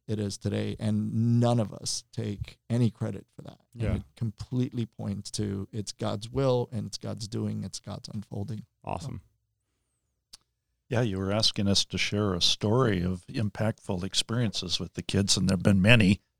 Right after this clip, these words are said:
Speaker 3: uh, but I have such a short-term memory. I have to just go back to our last camp, and I was functioning as just kind of, uh, the gopher for Tom and Donna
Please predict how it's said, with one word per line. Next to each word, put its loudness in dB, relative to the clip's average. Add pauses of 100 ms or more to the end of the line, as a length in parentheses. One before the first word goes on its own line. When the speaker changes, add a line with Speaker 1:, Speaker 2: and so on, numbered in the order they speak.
(520)
Speaker 3:
uh, -2
but -2 (600)
I 6
have 6
such 4
a 2
short-term 2
memory. 4
I 4
have 0
to -8
just 0
go 2
back 4
to 2
our 6
last 4
camp, 2
and 0
I 2
was 2 (100)
functioning 2
as 4
just 2
kind 2
of, 0
uh, 0 (140)
the 0
gopher 2
for -8
Tom -2
and 0
Donna 2